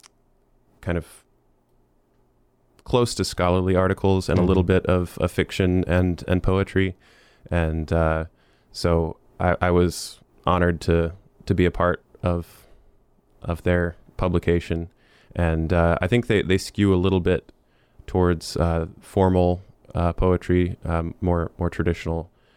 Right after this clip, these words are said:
Speaker 1: uh, poetic forms. And it's rare to find a place friendly to that
Speaker 2: Mm-hmm.
Speaker 1: these days. So, uh, I had never heard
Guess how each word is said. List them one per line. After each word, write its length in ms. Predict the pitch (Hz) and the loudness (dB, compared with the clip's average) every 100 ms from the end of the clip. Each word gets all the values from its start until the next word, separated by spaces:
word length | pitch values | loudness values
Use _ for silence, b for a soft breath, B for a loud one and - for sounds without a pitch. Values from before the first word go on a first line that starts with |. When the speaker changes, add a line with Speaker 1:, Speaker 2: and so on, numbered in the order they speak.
| b - | b -8
Speaker 1:
uh, 160 | 82 76 | -6 -4
poetic 440 | - 87 82 - | 0 0 0 -2
forms. 520 | - 87 80 80 - | 0 2 2 -2 -6
And 320 | - 82 78 - | -4 -4 -6 -6
it's 220 | 87 - | -8 -2
rare 180 | 90 87 | 0 2
to 60 | 82 | 0
find 420 | 85 82 85 - | -2 -2 -4 -6
a 80 | 85 | -6
place 480 | - 85 85 - - _ _ | -2 -2 -4 -12 -20 _ _
friendly 420 | - 95 90 92 | 0 0 2 0
to 120 | - | 0
that 320 | 92 95 95 - | 0 2 0 -2
Speaker 2:
Mm-hmm. 320 | 98 92 101 b b b | -2 -2 -4 b b b
Speaker 1:
these 240 | - 95 90 | -2 -2 0
days. 520 | 95 95 92 - - _ | 2 2 0 -6 -20 _
So, 480 | - - 90 87 85 | -8 0 2 2 0
uh, 340 | 87 82 82 - | -2 -2 -2 -2
I 120 | 98 | 0
had 120 | 110 | 2
never 220 | 104 92 | 2 0
heard 480 | 87 92 92 90 98 | 0 2 2 0 -6